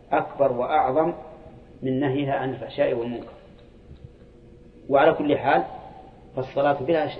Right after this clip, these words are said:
بلا شك من ذكر الله، لأنها مشتملة على ذكر الله بأنواع من، من، من التعظيم والذكر، فيها قيام وقعود وركوع وسجود وقرآن وتسبيح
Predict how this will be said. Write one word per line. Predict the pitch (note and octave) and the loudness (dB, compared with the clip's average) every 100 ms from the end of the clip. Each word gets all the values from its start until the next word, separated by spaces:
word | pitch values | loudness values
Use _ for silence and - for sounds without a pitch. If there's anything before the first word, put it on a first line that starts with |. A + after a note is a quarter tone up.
| - | -8
بلا | C#3+ D3+ | -4 -4
شك | C#3 - - - - - - - - - - B2 | -6 -12 -18 -20 -20 -20 -20 -20 -20 -20 -16 -10
من | B2 | -4
ذكر | C3+ - B2+ | -4 -2 -2
الله، | B2 A2 - - - - - - - - | 0 -2 -4 -18 -20 -20 -20 -20 -20 -8
لأنها | B2 D3+ D#3 D3+ | -2 2 2 2
مشتملة | C3+ E3+ E3 D3 | 0 0 2 2
على | C3+ C#3+ D3 | 4 4 2
ذكر | C3+ | -2
الله | C3 D3+ | -2 -2
بأنواع | C#3 C#3+ C#3+ D3 D#3 C#3 | 0 -2 0 2 2 0
من، | C3+ C3+ | -2 -4
من، | B2 B2 | -6 -6
من | B2+ | -10
التعظيم | A#2+ A2+ A#2+ C3+ - - - - - - - - - - - | -8 -8 -2 -2 -4 -16 -20 -20 -20 -20 -20 -20 -20 -16 -8
والذكر، | A#2 A#2 C3+ B2+ - - - - - - - - - - | -6 -4 -4 -4 -10 -18 -20 -20 -20 -20 -20 -20 -20 -8
فيها | C#3 B2 B2+ B2+ - - - - - - - - - - - - | -4 0 0 -2 -8 -18 -20 -20 -20 -20 -20 -20 -20 -20 -20 -8
قيام | C#3+ C#3+ C#3 C3+ C3 - | 2 4 6 6 2 0
وقعود | - A#2 C3 C3+ C3+ | -4 0 2 4 0
وركوع | C#3 C3 - C3 C3+ C3 A2 | -2 -8 -4 2 4 4 2
وسجود | - B2 B2 C3+ C3 - - | -6 -4 0 2 2 0 -10
وقرآن | - A#2 B2 C3 C3 A#2+ | -6 -4 0 2 2 0
وتسبيح | - - A#2+ - C#3 C3 B2 | -6 -12 -12 -10 -6 -2 -4